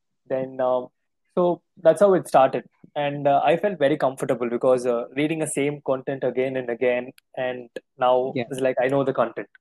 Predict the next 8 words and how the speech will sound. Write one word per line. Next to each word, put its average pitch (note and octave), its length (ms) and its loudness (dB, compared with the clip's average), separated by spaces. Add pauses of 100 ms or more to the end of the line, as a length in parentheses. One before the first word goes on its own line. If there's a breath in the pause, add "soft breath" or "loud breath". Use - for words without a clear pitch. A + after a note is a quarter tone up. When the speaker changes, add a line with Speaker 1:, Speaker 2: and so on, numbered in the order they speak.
(220)
Speaker 1:
I C3 80 -2
just D3 300 -4 (100)
Speaker 2:
Yeah. B2 140 -8 (580)
Speaker 1:
wanna C3 280 -2
get C#3+ 380 -4
off C3+ 240 2
the D3+ 100 -2
stage, D3 600 -4